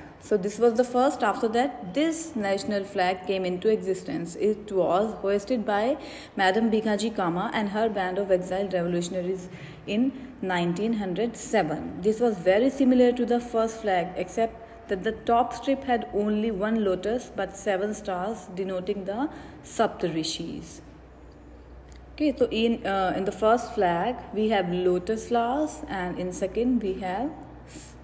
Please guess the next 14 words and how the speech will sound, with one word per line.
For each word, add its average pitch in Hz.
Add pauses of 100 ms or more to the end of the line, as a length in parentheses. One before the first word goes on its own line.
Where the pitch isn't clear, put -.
(280)
stars, 151 (680)
which 220
denote 190
Saptarishi. - (2750)
And 185
this 226
is 269
the 247
third 254
national 190
flag. 175 (100)
We 202
can 214
see 214